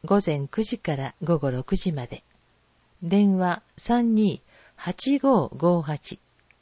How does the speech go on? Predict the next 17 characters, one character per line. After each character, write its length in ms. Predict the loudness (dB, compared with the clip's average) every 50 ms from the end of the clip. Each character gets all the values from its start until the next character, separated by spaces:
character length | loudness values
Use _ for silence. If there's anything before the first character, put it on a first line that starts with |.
| _ _ _ _ _ _ _ _ _ _ _ _ _ _ _ _ _
ボ 120 | 0 0 2
タ 180 | 4 4 4
ガ 120 | 4 4 2
池 400 | 0 0 0 -2 -2 -2 -2 -4 _ _
カ 180 | 0 2 4
ヌ 160 | 4 4 2 2
ー 40 |
ポ 120 | 2 2 4
ロ 140 | 4 2 2
競 240 | 2 2 4 4
技 180 | 2 2 0 -2
場 380 | 0 0 0 0 0 0 -4 -8 _ _
管 260 | 0 2 2 4 2
理 140 | 2 0 0
事 40 | 2 2
務 140 | 2 2 2
所。 200 | 0 -4 -6 -8